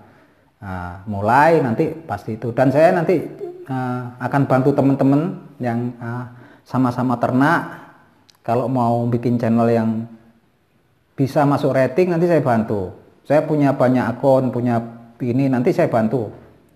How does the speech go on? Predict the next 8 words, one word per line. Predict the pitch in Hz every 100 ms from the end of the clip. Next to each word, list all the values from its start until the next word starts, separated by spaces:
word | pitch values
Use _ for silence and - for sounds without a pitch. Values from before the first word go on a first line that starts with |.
| _
Karena | - 117 143
kan | 147 147 - -
bisa | - -
naik | 123 131 135 131
itu | 170
kan | 156
nanti | 135 160 147
dari | 147 120 120